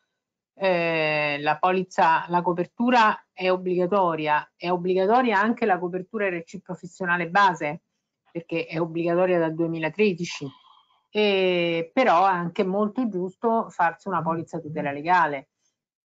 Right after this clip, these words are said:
Eh, e per questo la scelta della compagnia che rappresento è stata quella di fare una polizza dedicata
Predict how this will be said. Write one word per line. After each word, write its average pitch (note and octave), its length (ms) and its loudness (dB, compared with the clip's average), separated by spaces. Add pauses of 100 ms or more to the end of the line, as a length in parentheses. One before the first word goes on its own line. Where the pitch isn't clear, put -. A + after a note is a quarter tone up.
(240)
Eh, D3 680 -8
e - 100 -8
per A#3 200 2
questo A#3+ 640 2
la F3 120 -4
scelta G#3+ 440 0
della F3 220 0
compagnia F#3 460 -2
che E3+ 120 -4
rappresento F3+ 680 -2
è F#3+ 60 0
stata F3+ 260 -2
quella F3+ 320 -4
di F3+ 120 -8
fare D#3+ 240 -2
una E3+ 180 -2
polizza F3 440 -2
dedicata D#3 840 -2